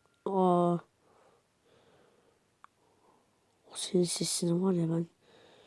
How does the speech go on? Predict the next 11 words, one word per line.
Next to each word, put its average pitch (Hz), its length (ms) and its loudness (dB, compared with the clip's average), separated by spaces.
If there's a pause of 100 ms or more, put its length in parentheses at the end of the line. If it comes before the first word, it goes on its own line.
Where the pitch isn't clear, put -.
(360)
O - 20 -6
senin 180 380 0
sesinin 180 680 2
ben, 175 260 6 (400)
ben 175 420 2
çocuğu. 156 500 -2 (2750)
Açıyor 302 340 12
mu 311 120 12
lan 320 220 12
bu 359 40 6
kapıyı? 294 480 10